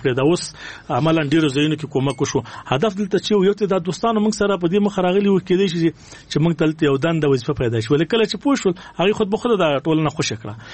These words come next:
کوم کسان چې په یو مشخص هدف باندې راغلي وو، هغوی تر اوسه شته، اقتصادي مشارکت لري،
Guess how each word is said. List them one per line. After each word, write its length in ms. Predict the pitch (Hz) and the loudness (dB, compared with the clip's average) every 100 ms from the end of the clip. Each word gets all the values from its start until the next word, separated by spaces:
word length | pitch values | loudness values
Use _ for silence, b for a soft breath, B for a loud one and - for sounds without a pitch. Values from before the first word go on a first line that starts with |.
| B B | B B
کوم 120 | 277 302 | 0 0
کسان 240 | 240 247 247 | 0 0 -2
چې 100 | 226 | -2
په 60 | 190 | 2
یو 100 | 175 147 - 143 | 2 2 -2 -4
مشخص 400 | - 131 - - - | -2 -2 -2 -2 -2
هدف 220 | 139 233 233 | 0 0 2
باندې 220 | 233 220 | 2 2
راغلي 240 | 220 226 | 2 2
وو، 100 | 208 202 B B | 0 0 B B
هغوی 180 | 131 180 | 0 0
تر 140 | - 151 | 2 2
اوسه 240 | 165 156 | 2 0
شته، 320 | - 151 214 - _ b b b b - | 0 0 0 -4 _ b b b b -12
اقتصادي 420 | 110 - - 123 165 | -10 -4 0 2 2
مشارکت 560 | 156 127 117 139 170 | 2 2 0 0 0
لري، 300 | 208 196 190 | 0 0 -4